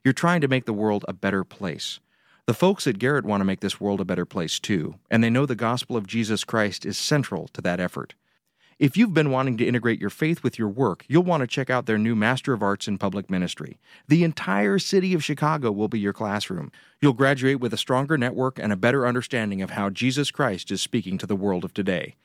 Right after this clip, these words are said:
Get excited about this. This could be your next step. Go to garrett dot E D U slash M A P M, the initials of Master of Arts in Public Ministry.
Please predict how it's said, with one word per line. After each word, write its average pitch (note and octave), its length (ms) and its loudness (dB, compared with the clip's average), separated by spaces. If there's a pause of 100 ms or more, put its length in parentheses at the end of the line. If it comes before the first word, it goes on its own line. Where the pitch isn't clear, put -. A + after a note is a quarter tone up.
(300)
Get F3 160 6
excited F3 540 2
about E2+ 320 -2
this. - 340 -18
This F3+ 220 4
could E3+ 220 -2
be F3 80 2
your D#3+ 200 2
next C3 280 -2
step. - 340 -2 (240)
Go A2+ 140 6
to A2 60 0
garrett A#2+ 340 0
dot G#2 200 2
E C3+ 140 2
D D3 80 -2
U B2+ 220 0
slash G#2 340 -2
M G#2+ 180 0
A G#2+ 120 2
P G#2+ 280 -2
M, F2 220 -4
the G#2 140 0
initials A2+ 420 0
of F2+ 100 -4
Master A2 440 0
of G2+ 80 0
Arts G2 280 0
in G2+ 180 -4
Public F#2+ 360 -6
Ministry. - 480 -4